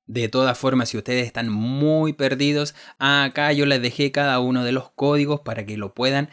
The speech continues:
revisar. Ya vamos a seguir trabajando. Déjame en los comentarios qué es lo que te gustaría aprender de Svelte,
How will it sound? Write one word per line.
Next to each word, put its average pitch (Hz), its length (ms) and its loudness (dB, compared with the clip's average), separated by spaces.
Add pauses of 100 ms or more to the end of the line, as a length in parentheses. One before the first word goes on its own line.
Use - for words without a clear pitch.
(200)
revisar. 107 960 -4
Ya 185 260 0
vamos 190 300 2
a 147 80 -2
seguir 131 400 -2
trabajando. 127 800 0 (180)
Déjame 131 460 2
en 123 80 2
los 113 120 -6
comentarios 143 800 2
qué 202 140 2
es 202 60 4
lo 190 120 2
que 160 140 0
te 151 120 -2
gustaría 131 520 -2
aprender 123 460 -2
de 120 180 -4
Svelte, 147 480 -2